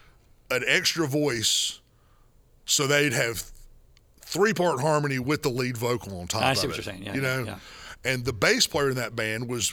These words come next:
Speaker 1: Franklin Wilkie, and Frank is who replaced, oh, uh, Tommy Caldwell, Caldwell in Marshall Tucker Band.
Speaker 2: Okay, right.
Speaker 1: So I'm, like, looking at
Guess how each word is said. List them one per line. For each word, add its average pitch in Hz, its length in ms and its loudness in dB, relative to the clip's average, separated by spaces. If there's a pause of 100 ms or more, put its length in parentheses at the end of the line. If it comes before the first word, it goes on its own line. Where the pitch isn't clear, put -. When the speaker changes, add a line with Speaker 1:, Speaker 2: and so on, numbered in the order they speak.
Speaker 1:
Franklin 139 560 -2
Wilkie, 131 540 -2 (180)
and 101 160 -6
Frank 196 340 0 (240)
is 127 160 0
who 127 280 -2
replaced, 110 760 -2 (640)
oh, 113 460 2
uh, 101 320 0 (920)
Tommy 170 380 0
Caldwell, 131 640 -2
Caldwell 117 720 -2
in 120 140 -4
Marshall 123 300 0
Tucker 156 320 0
Band. 90 260 -4
Speaker 2:
Okay, 131 240 -2
right. 107 180 -4 (280)
Speaker 1:
So 156 180 4
I'm, 156 120 4
like, 139 320 0
looking 147 280 0
at 113 80 -6